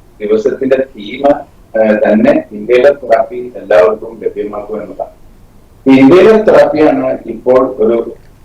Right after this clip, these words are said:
കോർണർ സ്റ്റോൺ അഥവാ backbone of treatment, അല്ലെങ്കിൽ ഒരു നട്ടല്, ട്രീറ്റ്മെന്റ് നട്ടൽ എന്ന് പറയുന്നത് ഇൻഹേലർ തെറാപ്പി തന്നെയാണ്.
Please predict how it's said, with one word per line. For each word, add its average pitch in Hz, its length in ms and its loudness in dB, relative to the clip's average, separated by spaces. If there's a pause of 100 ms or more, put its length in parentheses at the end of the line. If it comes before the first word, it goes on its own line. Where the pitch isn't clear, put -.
(140)
കോർണർ 170 480 4
സ്റ്റോൺ 113 440 -2
അഥവാ 107 300 -2
backbone 160 720 0
of 156 60 0
treatment, 123 680 -6
അല്ലെങ്കിൽ 117 320 0
ഒരു 117 140 -2
നട്ടല്, 131 520 2
ട്രീറ്റ്മെന്റ് 123 560 0
നട്ടൽ 123 300 2
എന്ന് 123 260 2
പറയുന്നത് 110 400 -2 (380)
ഇൻഹേലർ 123 480 2
തെറാപ്പി 110 300 0
തന്നെയാണ്. - 560 -6